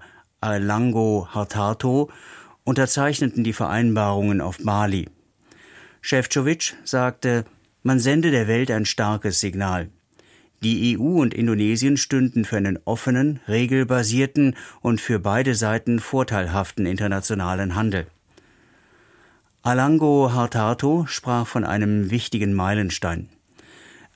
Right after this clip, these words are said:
Ein Kernpunkt ist die Zollfreiheit. Die E U erhofft sich zudem einen verlässlichen Zugang zu kritischen Rohstoffen, unter anderem Nickel für Autobatterien. Der Richterwahlausschuss des Bundestags hat die von der S P D nominierte Juristin Emmenegger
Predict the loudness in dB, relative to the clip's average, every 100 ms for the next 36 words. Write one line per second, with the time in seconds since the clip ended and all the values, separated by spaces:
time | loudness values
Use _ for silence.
0 | _ -2 0 0 0 2 0 0 0 0
1 | -2 -2 -2 -2 0 -2 -4 -4 -2 0
2 | 0 -2 -2 -6 -18 -20 -12 -2 0 0
3 | 0 0 0 0 0 -2 -2 -4 -2 -2
4 | -2 -2 0 -2 -2 -2 -2 -2 0 -2
5 | -2 -4 -4 -4 -4 -2 0 0 -2 -4
6 | -6 -4 -4 -4 -2 -2 0 -2 0 -2
7 | 0 0 -2 -6 -20 -8 -4 -2 0 0
8 | 0 0 0 0 0 -4 -6 -4 -2 -2
9 | -2 -4 -4 -4 -4 -6 -8 _ _ _
10 | _ _ _ _ _ -20 -20 -20 -20 -20
11 | -20 -20 -20 -20 -16 -2 2 2 2 2
12 | 2 2 2 2 0 0 0 -2 -2 -4
13 | -2 0 0 -2 -2 -2 -2 -2 -2 -2
14 | -2 -2 0 0 -2 -2 0 2 2 2
15 | 2 0 -2 -2 0 -2 0 -2 -2 0
16 | 2 2 2 2 0